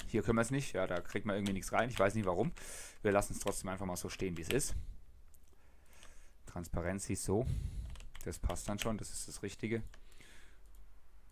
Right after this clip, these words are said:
Wenigstens mal überall, wo ich das was draufstelle, will ich, dass das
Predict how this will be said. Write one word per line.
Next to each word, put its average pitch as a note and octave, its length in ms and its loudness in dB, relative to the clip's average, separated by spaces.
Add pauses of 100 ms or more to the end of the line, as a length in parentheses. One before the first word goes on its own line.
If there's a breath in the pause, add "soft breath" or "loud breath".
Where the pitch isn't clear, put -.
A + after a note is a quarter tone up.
(180)
Wenigstens A2 360 2
mal G#2+ 140 4
überall, A2+ 260 12
wo A2 80 6
ich G#2+ 80 4
das G#2 120 4
was F#2+ 140 0
draufstelle, G2+ 540 6
will G2 100 4
ich, G2 100 0
dass F#2 220 0
das - 260 0